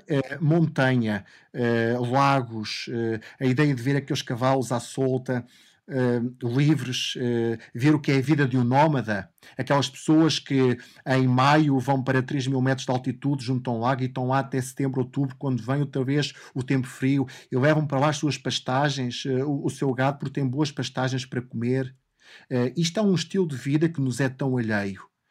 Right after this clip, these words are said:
é tão estranho, mas ao mesmo tempo tão apaixonante de olharmos para aquilo e tentarmos compreender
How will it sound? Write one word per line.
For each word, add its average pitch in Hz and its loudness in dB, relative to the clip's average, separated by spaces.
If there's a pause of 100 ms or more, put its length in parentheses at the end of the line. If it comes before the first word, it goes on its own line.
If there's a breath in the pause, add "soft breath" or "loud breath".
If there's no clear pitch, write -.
(200 soft breath)
é 120 0
tão 131 0
estranho, 113 0 (240 loud breath)
mas 131 -4
ao 131 0
mesmo 120 -2
tempo 131 -2
tão 135 -2
apaixonante 131 -4
de 120 -4
olharmos 143 0
para 139 -6
aquilo 139 -4
e - -12
tentarmos 131 -4
compreender 120 -4